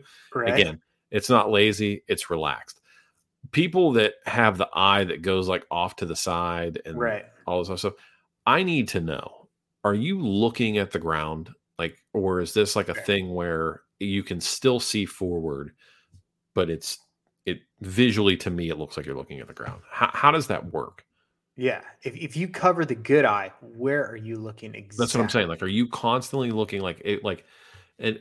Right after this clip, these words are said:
Speaker 2: no disrespect to Verna, 'cause, but that eye is crazy and it's always over here. So if she's look, or, uh, what's his face? The,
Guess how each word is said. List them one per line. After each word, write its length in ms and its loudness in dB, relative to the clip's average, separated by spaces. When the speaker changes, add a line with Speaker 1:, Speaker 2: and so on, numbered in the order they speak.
Speaker 2:
no 180 2
disrespect 480 2
to 60 2
Verna, 320 2
'cause, 180 -6
but 140 -4
that 160 2
eye 160 2
is 180 2
crazy 400 0
and 100 -6
it's 120 -8
always 320 2
over 180 0
here. 300 -4
So 140 -2
if 200 0
she's 320 -2
look, 460 0
or, 280 4
uh, 420 6
what's 200 6
his 100 0
face? 300 0
The, 240 2